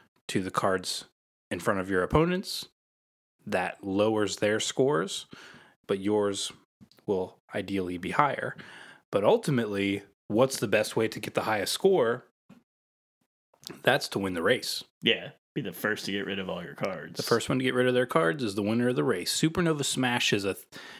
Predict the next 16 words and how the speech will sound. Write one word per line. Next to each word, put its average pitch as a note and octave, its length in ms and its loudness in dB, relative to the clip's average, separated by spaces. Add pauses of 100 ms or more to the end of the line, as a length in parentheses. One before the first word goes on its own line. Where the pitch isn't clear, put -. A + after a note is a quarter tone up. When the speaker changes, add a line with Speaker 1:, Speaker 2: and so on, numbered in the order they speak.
(120)
Speaker 1:
themed F#3 540 2
around G2+ 680 0 (360)
this G#2+ 580 0 (420)
high D#3 520 2
energy, A2 960 0 (380)
frantic D3+ 880 0
pace, - 600 0 (460)
space - 840 0 (320)
race. - 640 0 (320)
Speaker 2:
Yes. - 640 -8 (220)
Speaker 1:
You C#3+ 300 2
are A#2 140 -2
racing C#3+ 640 2
through A2 720 0 (240)
an A2 140 -2
explosive A#2 1300 2